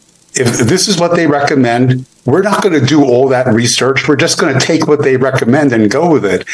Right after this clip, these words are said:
They surrendered their professional judgment and their critical thinking and their critical reasoning. And they let these, uh,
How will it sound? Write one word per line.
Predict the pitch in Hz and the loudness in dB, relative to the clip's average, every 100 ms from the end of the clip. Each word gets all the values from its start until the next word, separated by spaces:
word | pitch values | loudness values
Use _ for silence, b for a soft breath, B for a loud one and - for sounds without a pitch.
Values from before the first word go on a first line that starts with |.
| B B B | B B B
They | - 147 | -4 -2
surrendered | - 147 123 135 160 165 160 | 0 0 0 0 2 2 2
their | 135 123 117 117 - - _ | 2 0 0 -2 -6 -14 _
professional | - 131 143 131 151 135 123 127 - | -8 -4 -4 -2 0 0 0 -2 -2
judgment | 107 131 131 113 85 - - | -2 0 0 -2 -2 -4 -2
and | 117 | 0
their | 117 | 0
critical | 156 165 147 147 135 131 | -2 0 0 2 2 0
thinking | - 143 135 87 | -2 -2 0 0
and | 98 | 2
their | 107 | 0
critical | 101 147 143 131 120 113 | 0 0 0 0 -2 0
reasoning. | 104 143 160 110 87 90 - B B B B - | 0 2 0 -2 -2 -4 -6 B B B B -6
And | 123 | -2
they | 120 | 0
let | 120 139 165 | 0 0 0
these, | 156 143 131 - | 0 0 2 0
uh, | 123 117 110 | 0 0 0